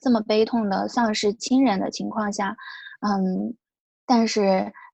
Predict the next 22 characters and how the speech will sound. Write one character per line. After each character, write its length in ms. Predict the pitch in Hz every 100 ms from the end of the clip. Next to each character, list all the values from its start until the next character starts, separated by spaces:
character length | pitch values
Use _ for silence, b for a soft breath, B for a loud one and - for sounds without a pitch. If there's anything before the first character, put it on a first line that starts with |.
| _
你 120 | 220
的 100 | 196
行-， 380 | 202 - 190 196 220
你 80 | 196
可 120 | 240
以 40 |
选 280 | 226 208 190
择 160 | 190 190
更 200 | 233 220
合 240 | - 185
理 200 | 214 202
的 200 | - 160 180 151 -
行 320 | - - 190 220
为 240 | 196 -
和 140 | 190
方 240 | 190 202 220
式 160 | -
来 120 | 208 196
表 220 | 202 185 -
达， 100 | - - B B B
啊， 180 | - 190
以， 200 | 190 -